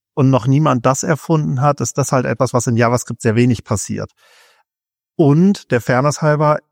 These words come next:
ich wüsste nicht, wie ich eine Frontend-Anwendung ohne Web Components bauen sollte, die auf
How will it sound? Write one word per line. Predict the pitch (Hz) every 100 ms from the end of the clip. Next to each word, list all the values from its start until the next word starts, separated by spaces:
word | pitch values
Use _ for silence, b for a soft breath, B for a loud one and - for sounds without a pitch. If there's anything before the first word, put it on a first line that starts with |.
| _
ich | 110 -
wüsste | 139 -
nicht, | 120 127 170 -
wie | 135 127
ich | -
eine | 113 117 117 117 - _ -
Frontend-Anwendung | - 123 156 135 135 127 131 131 131 - _ _
ohne | 113 107 104
Web | 110
Components | - 123 135 135 -
bauen | 120 123 123
sollte, | 120 120 - 117
die | 117 110
auf | 113 113